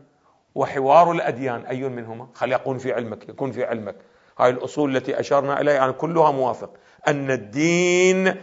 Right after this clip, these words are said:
لا بد أن يتطور كما تتطور شنو؟ المجتمعات.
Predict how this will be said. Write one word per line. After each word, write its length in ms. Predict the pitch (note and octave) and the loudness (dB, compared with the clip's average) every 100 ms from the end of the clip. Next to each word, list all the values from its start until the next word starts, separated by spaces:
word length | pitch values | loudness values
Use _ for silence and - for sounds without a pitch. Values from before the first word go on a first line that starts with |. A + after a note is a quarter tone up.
| - _ - | -20 _ 0
لا 160 | C3+ C#3+ | 4 6
بد 280 | D#3+ C3 | 4 4
أن 200 | D#3 C#3+ | 4 4
يتطور 580 | C#3+ C#3 C3+ D#3 E3+ E3 | 0 0 2 2 6 4
كما 280 | - D#3+ D3+ | 6 6 6
تتطور 560 | D3 C3+ C3 D#3+ E3 D#3 | 4 -2 2 4 4 4
شنو؟ 220 | E3 E3 - - - | 0 -4 -12 -16 -8
المجتمعات. 680 | C3+ B2+ - B2 A2+ G#2 | -6 -6 -4 -4 -2 -6